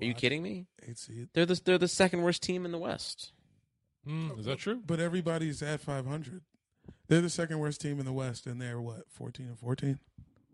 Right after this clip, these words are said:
Speaker 3: Yeah, they're, they're hovering around five hundred. I think they're maybe one game below five hundred.
Speaker 1: No, I think they're, like, five games below five hundred.
Speaker 3: No, they went on.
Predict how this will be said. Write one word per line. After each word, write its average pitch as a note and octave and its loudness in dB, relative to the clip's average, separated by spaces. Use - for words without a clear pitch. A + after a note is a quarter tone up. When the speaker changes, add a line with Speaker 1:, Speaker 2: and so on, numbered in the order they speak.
Speaker 3:
Yeah, A#2+ 8
they're, C#3+ 6
they're C#3+ 8
hovering C3+ 6
around G#2 2
five G2 4
hundred. F#2+ 2
I F#2 -2
think B2 -2
they're G#2+ 4
maybe G2 2
one F#2+ 0
game F#2+ 0
below F2+ 0
five A#2 -2
hundred. F2+ 0
Speaker 1:
No, D2 -2
I E2+ 0
think A2 -2
they're, E2+ 2
like, C#2 -4
five G2 6
games C#2 -4
below B1+ -4
five G1+ -4
hundred. G1+ -10
Speaker 3:
No, D3 -6
they D3+ -6
went F3 -4
on. D#3+ -6